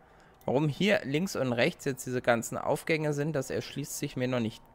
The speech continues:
ganz. Weil theoretisch macht es ja überhaupt keinen Sinn,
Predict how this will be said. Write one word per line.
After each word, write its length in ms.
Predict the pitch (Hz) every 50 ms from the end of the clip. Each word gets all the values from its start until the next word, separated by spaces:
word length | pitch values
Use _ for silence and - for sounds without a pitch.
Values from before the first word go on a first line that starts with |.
| - -
ganz. 640 | - 120 98 104 143 180 226 247 - - - - - - - - - - - - - - - - - - - - - - -
Weil 240 | - - 139 135 127
theoretisch 480 | - - 131 120 127 147 160 147 -
macht 220 | - 135 127 - -
es 120 | 139 -
ja 80 | 135 120
überhaupt 360 | 117 120 117 123 147 147 -
keinen 240 | - 143 131 123 117
Sinn, 340 | 120 139 143 135 113 85